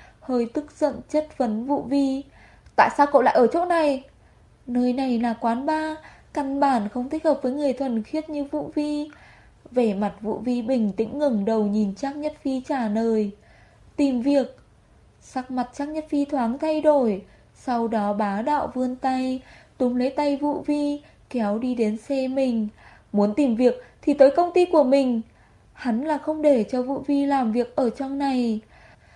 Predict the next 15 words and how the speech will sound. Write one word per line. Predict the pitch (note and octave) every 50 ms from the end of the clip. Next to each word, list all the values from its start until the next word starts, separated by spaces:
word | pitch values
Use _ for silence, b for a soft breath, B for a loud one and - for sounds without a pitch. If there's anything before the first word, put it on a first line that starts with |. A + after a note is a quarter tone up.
| b b b b -
"Nhất | D#4 F4+ F#4
Phi, | - - - F#4 F4+ F4+ F4+ F4+ B B B B
không | - - F#4+ F#4
cần | - G4 F4 D4 C4
như | C4+ D#4+ E4
vậy." | F4+ E4+ E4+ D#4 C4 - - - b b b b b b b b _ -
Vũ | - G#3 B3 - -
Vi | - A3+ C4 B3+ B3+
tránh | B3 - C4 A#3 A#3
thoát | - D4+ E4 F#4 F#4 -
khỏi | F#4 E4+ D4+ B3
tay | - - C4+ C4+ C4+ C4
của | C4 C#4+ B3+ G#3+
Trác | G3+ - C#4+ D4 D4+
Nhất | D#4+ E4 E4